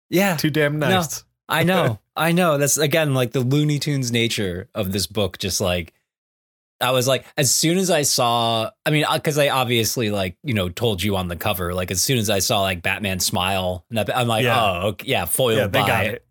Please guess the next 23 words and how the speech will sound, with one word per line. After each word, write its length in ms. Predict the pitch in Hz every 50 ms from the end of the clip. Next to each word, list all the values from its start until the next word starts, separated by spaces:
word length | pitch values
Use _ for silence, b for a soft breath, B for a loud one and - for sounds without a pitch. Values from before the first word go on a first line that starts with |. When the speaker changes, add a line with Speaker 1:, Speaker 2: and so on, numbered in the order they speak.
| _ _ -
Speaker 2:
Yeah, 280 | 143 143 120 107 101 104
Speaker 1:
yeah, 120 | 160 117
Speaker 2:
yeah. 60 | 101
Speaker 1:
foil-, 240 | - 151 139 139 139 120
foiled 300 | - 160 147 143 135 123
by 140 | 131 123
a 120 | 117 113 107
cute 280 | - - 135 123 -
dog," 420 | 107 117 101 95 92 90 87 85 - _ _ _ _ _ _ _ _ _ _ -
is, 200 | 117 107 92 110
is 160 | 104 107 98
what 80 | - 107 101
Speaker 2:
Okay, 140 | 127 127 135 - -
and 180 | 156 151 147 143
then 300 | 156 143 135 131 135 135 - _ _ _ _ _ _ _ _ _ _ -
Mastermind's 800 | 156 - 160 165 165 180 170 - - 151 139 131 127 120 117 - - -
immediately 680 | 127 127 135 156 165 180 175 160 151 143 127 - 131 123
scheming 460 | - - - - 135 131 127 127 127
again. 260 | 123 113 117 117 110
He's 140 | 104 101 -
like, 140 | 113 101 -
Okay, 300 | 127 123 - - 110 95 101
okay, 300 | 113 - - 104 87